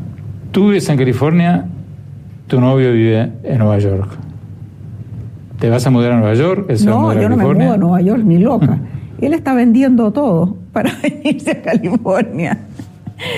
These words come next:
Speaker 2: Me conoció, nos conocimos realmente en octubre. Y ya está totalmente dispuesto a dejar su vida pasada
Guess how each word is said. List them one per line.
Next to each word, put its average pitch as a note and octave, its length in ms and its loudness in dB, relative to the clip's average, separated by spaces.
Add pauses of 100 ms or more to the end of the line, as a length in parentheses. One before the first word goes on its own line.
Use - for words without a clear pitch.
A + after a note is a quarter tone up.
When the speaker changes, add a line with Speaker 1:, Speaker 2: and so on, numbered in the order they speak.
(420)
Speaker 2:
Me A3+ 140 0
conoció, A#3 480 0
nos G#3+ 140 2
conocimos A#3+ 500 2
realmente B3 540 4
en A3+ 60 4
octubre. E3+ 540 2 (960)
Y F3+ 520 4
ya G#3+ 200 4
está A3+ 480 -2 (300)
totalmente A3+ 600 2
dispuesto A3+ 440 0
a G#3+ 40 2
dejar G3 240 0
su G#3 160 0
vida A3 240 4
pasada F#3 580 0